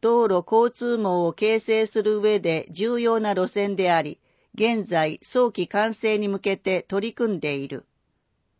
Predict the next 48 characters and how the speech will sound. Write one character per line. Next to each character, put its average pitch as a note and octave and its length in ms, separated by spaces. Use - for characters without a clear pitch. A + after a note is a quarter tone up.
長 A3 360
尾 A#3+ 100
駅 F#3 260
周 F#3+ 280
辺、 D#3+ 340
行 A3+ 240
政 A#3 360
の A3+ 100
支 A3+ 240
援 A3+ 200
に A3 100
よ G#3 140
る G3+ 100
ま G3 160
ち A#3 120
づ A#3+ 140
く G3 140
り F3 80
の D#3 120
推 F#3+ 280
進 F3 360
を。 D3+ 200
高 A#3 280
野 E3+ 160
議 E3+ 180
員、 D3 260
近 B3 340
隣 B3 220
市 G3 180
の F3 320
駅 G#3 300
周 A3 240
辺 G#3 260
で G3 140
は D#3 260
住 A#3+ 240
宅 B3 280
等 A#3+ 220
の F3+ 140
開 G#3+ 260
発 G#3+ 260
が G3 140
進 G3+ 320
ん G3+ 80
で G3+ 140
い G3 40
る F#3 140
が、 D3 220